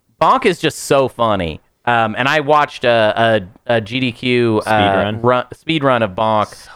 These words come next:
Speaker 2: good.
Speaker 1: and loved it. What a silly,
Speaker 2: Yeah.
Speaker 1: weird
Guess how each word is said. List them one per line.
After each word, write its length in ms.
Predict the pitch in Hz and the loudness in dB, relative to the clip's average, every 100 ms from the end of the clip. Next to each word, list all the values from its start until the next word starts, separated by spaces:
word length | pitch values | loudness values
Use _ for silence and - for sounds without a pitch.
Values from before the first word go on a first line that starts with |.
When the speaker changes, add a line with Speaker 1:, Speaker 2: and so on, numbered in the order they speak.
| - | -6
Speaker 2:
good. 60 | 135 | -4
Speaker 1:
and 160 | 131 117 | -4 -2
loved 380 | 117 151 123 | 2 2 0
it. 140 | 107 95 | -2 -2
What 240 | 110 165 | 0 0
a 80 | 170 | 0
silly, 680 | - - - 170 180 175 170 - _ | -4 -6 0 2 2 0 -2 -8 _
Speaker 2:
Yeah. 140 | 113 | -2
Speaker 1:
weird 480 | 139 170 170 160 156 | 0 2 2 0 -4